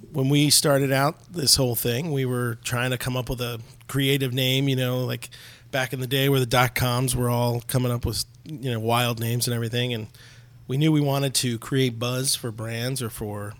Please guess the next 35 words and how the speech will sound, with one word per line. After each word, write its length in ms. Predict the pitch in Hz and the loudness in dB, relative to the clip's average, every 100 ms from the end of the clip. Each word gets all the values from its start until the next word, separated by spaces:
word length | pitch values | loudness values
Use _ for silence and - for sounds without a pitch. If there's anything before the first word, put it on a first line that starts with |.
| - - | -18 -12
at 140 | 117 | -12
the 60 | - | -8
time, 360 | - 110 123 | -6 -2 -2
it 20 | 117 | -2
was 120 | 104 | -6
professional 500 | - 113 113 - 110 | -8 -6 -6 -6 -8
athletes. 500 | 117 - 113 110 - | -8 -8 -10 -8 -8
And 160 | 110 | -6
so 320 | - 117 110 107 - - - - - - | -6 -4 -6 -10 -16 -20 -20 -20 -20 -16
I 40 | - | -4
sat 280 | - 127 117 | 0 0 0
up 160 | 117 | -2
late 200 | 120 123 | -2 -2
at 80 | 120 | -2
night, 260 | 123 123 123 | -2 0 -2
I 60 | |
think 160 | 120 110 | -4 -6
it 40 | |
was, 100 | 113 | -6
like, 100 | 107 | -6
two 200 | - 139 | -2 0
in 80 | 120 | 0
the 40 | |
morning, 460 | 113 117 123 113 107 - - - - - - | 0 0 0 0 -6 -12 -20 -20 -20 -20 -4
Googling 420 | - 151 135 117 | 2 4 4 0
everything 460 | 117 135 127 113 120 | -2 -2 0 -2 -2
there 140 | 113 | -2
is 300 | 113 117 104 | -4 -4 -4
about 220 | 113 110 107 | -4 -4 -6
a 40 | |
bee, 440 | 104 120 117 104 113 - - - - - | -2 0 0 -4 -10 -20 -20 -20 -20 -8
and, 440 | 110 113 113 113 110 | -4 -2 -4 -4 -4
uh, 280 | 107 107 107 | -6 -6 -6
came 220 | - 139 | 0 0
across 640 | 131 - 120 117 - - | 0 0 -2 0 -2 -4